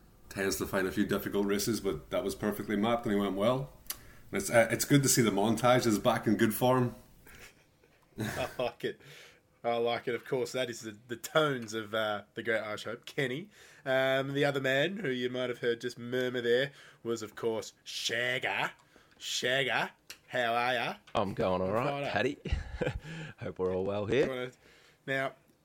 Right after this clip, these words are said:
Speaker 2: tip off the top. Now, we're on fire here. Again, I can just hear those flames just simmering in the background because Shagger,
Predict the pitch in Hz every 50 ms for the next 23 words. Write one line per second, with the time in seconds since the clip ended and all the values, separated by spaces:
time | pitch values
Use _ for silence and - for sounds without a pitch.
0 | _ - - - - 214 208 196 160 - - 107 95 - - 131 107 92 - -
1 | - 110 107 104 92 - - - - - - - - - - - - - - 120
2 | 135 143 143 135 - - 120 117 113 110 104 95 90 104 101 117 135 131 120 110
3 | - 117 120 117 110 107 - 120 104 110 110 - - 110 107 101 104 101 98 -
4 | - - 117 98 101 107 104 107 107 104 104 92 92 - - 113 95 - - -
5 | - - - - - - - - - - - 123 131 131 120 113 110 101 101 104
6 | 101 101 - - 104 113 - - 110 98 95 95 110 117 - 120 110 101 - -
7 | - - - - - - - - - - 139 139 147 165 160 127 87 95 139